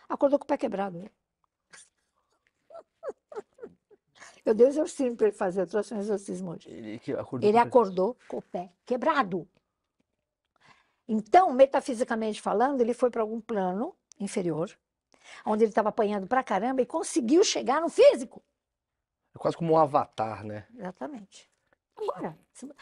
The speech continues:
Speaker 1: hoje ele fez um exorcismo. Toalha, Fábio. Eu vou, vou queimar a toalha. <laughs> Eu tenho que lembrar as
Speaker 2: Não, mas o que que são
Speaker 1: coisas.
Speaker 2: essas
Speaker 1: Eu não sou
Speaker 2: coisas?
Speaker 1: assim, porque eu sou louca mesmo,
Speaker 2: Mas o
Speaker 1: tá?
Speaker 2: que que são essas coisas de queimar toalha, vou botar arruda?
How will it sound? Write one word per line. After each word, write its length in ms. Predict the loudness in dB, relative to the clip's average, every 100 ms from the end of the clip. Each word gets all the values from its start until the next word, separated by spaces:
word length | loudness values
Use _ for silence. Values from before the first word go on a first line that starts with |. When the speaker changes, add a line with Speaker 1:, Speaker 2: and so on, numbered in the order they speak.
| -8 0
Speaker 1:
hoje 200 | 2 2
ele 100 | 2
fez 160 | 2
um 40 | 2
exorcismo. 460 | 0 -2 -4 -14 -18 -20 _ _ _
Toalha, 400 | 2 4 4 -2
Fábio. 360 | -8 -16 -16 _ _ _ _ -20 -20 _ _ _ _ _ _ _ _ _
Eu 60 | 0
vou, 260 | 2 2
vou 280 | -2 -2 -2
queimar 300 | 0 0 0
a 40 | -2
toalha. 380 | -2 -4 -4 -8
<laughs> 320 | -10 -8 -8
Eu 80 | -12 -16 _
tenho 140 | -8
que 60 | -4
lembrar 260 | -4 -6
as 120 | -8 0
Speaker 2:
Não, 100 | 0
mas 80 | 2
o 20 |
que 80 | -2
que 80 |
são 140 | 2 2
Speaker 1:
coisas. 120 | 2
Speaker 2:
essas 100 | -6
Speaker 1:
Eu 20 |
não 60 | 0
sou 100 | 4
Speaker 2:
coisas? 140 | 4
Speaker 1:
assim, 40 | 2
porque 140 | -4
eu 40 | -4
sou 120 | 0
louca 220 | 0 0
mesmo, 220 | -10 -8 -2
Speaker 2:
Mas 60 |
o 0 |
Speaker 1:
tá? 60 | -2
Speaker 2:
que 60 | -2
que 40 |
são 80 | -4
essas 220 | -4 -6
coisas 200 | -2 -2
de 60 | 0
queimar 280 | 0 0 -2
toalha, 680 | -2 4 6 6 4 2
vou 140 | 0 0
botar 300 | 2 6 6
arruda? 680 | 4 4 6 6 8 6